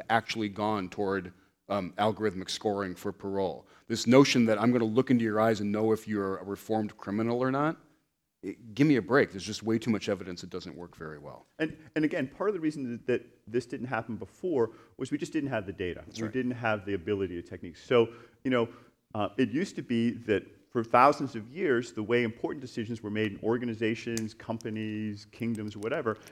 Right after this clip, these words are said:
Speaker 2: is people would sit around, talk, they'd all give their opinions, and then when it was time to make a decision, they would go with the hippo. And the hippo, anybody heard that acronym before? An acronym we've used in some of our, our writing. It's, uh,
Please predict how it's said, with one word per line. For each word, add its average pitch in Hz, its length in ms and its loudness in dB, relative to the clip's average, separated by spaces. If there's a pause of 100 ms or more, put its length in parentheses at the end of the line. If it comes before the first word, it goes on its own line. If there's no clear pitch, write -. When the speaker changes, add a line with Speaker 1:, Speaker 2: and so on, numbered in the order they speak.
(120)
Speaker 2:
is 113 160 -2
people 160 240 -10
would 131 120 -2
sit 131 140 -2
around, 113 320 0
talk, 120 340 2
they'd 104 60 -6
all 107 140 2
give 120 160 -6
their 107 100 0
opinions, 101 560 -6
and 98 220 -8
then 101 260 0 (280)
when 107 140 -4
it 101 40 -2
was 98 100 -4
time 131 240 2
to 131 80 0
make 117 160 -4
a 107 40 -8
decision, 95 420 -10
they 92 80 -6
would 90 160 -8
go 95 160 0
with 92 180 -6
the 90 100 -12 (140)
hippo. - 320 -8 (460)
And 98 100 -12
the 87 60 -8
hippo, 113 260 -4
anybody 120 260 -6
heard 120 160 -2
that 110 120 -2
acronym 117 480 -4
before? 117 340 -10 (360)
An - 180 -12
acronym 110 560 -2
we've 104 200 -6
used 107 280 -4
in 98 60 -10
some 101 200 -6
of 95 80 -2
our, 92 120 2
our 95 120 -4
writing. 117 280 0 (360)
It's, 120 340 -2 (120)
uh, 113 80 -2